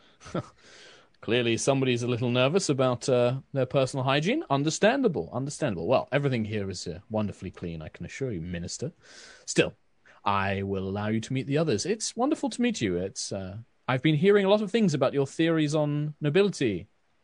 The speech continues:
Madam Crown Silver, and Lord Crown Silver as well.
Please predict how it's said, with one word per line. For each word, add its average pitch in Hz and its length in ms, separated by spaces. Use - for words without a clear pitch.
Madam 104 240
Crown 101 240
Silver, 92 340
and 120 200
Lord 107 220
Crown 85 200
Silver 120 360
as 123 100
well. 196 240